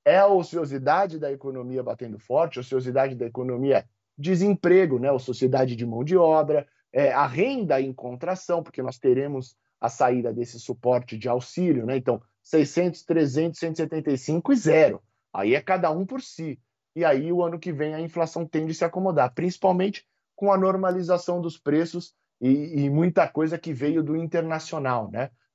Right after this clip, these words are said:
Tanto de, de soja, quanto de milho, quanto de boi, é, e até mesmo, ah, ah, minério de ferro e outros, outras commodities metálicas.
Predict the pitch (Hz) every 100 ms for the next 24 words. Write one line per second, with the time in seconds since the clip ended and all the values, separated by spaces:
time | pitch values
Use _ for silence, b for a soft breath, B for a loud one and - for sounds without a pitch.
0 | - 143 139 131 127 113 107 - 147 156
1 | 151 123 110 127 123 110 107 113 156 156
2 | 127 117 131 127 113 113 110 143 160 156
3 | 143 b b - 113 113 101 127 127 139
4 | 127 143 147 156 143 b _ 120 127 -
5 | 117 107 123 123 135 131 107 92 - 127
6 | 143 135 123 127 131 143 139 127 - _
7 | - 131 143 - 143 139 131 139 135 131
8 | 127 151 - 110 98 - - - -